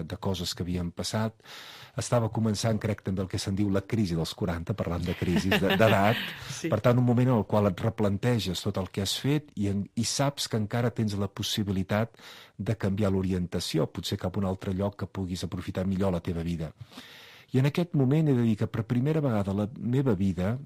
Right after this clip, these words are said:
Speaker 1: per tota una sèrie de circumstàncies, recordo un dia que, eh,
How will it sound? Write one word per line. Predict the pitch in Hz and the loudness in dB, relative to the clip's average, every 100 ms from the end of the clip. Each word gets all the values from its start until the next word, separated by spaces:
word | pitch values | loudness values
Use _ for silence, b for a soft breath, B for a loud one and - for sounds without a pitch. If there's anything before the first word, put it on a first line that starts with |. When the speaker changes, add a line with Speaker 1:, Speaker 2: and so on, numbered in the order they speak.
| - _ | -14 _
Speaker 1:
per | 101 | -6
tota | - 147 | -4 -2
una | 123 98 | 0 0
sèrie | 113 95 | 0 0
de | |
circumstàncies, | - 107 104 98 92 87 85 127 127 B B B B | -2 -4 -4 -4 -4 -4 -4 -6 -6 B B B B
recordo | - - 151 139 | -6 0 2 4
un | 120 | 2
dia | 104 117 139 | 4 4 2
que, | 123 110 98 90 - B B B B B B _ - | 2 0 0 0 -6 B B B B B B _ -4
eh, | 104 101 92 | -2 -2 -2